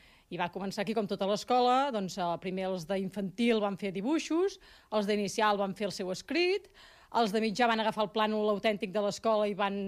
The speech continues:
intentar, amb les parts que hi ha al pati, dibuixar què voldrien a cada part, i cicle superior ja van fer ells el seu plànol i van explicar molt bé com ho voldrien. A partir d'aquí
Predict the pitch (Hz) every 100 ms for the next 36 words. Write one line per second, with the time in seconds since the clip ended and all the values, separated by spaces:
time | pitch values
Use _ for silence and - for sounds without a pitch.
0 | 190 185 - 214 - 202 170 214 202 208
1 | 196 202 - 208 - 202 196 208 202 220
2 | 185 - - 202 202 220 202 196 190 202
3 | 190 175 175 269 294 311 339 _ - -
4 | - _ 233 - 240 233 233 226 233 247
5 | 233 214 226 220 226 220 196 226 220 269
6 | 269 302 233 196 196 202 - 202 208 214
7 | 202 208 208 220 170 151 170 151 156 _
8 | - - _ 175 190 170 208 220 220 294
9 | 302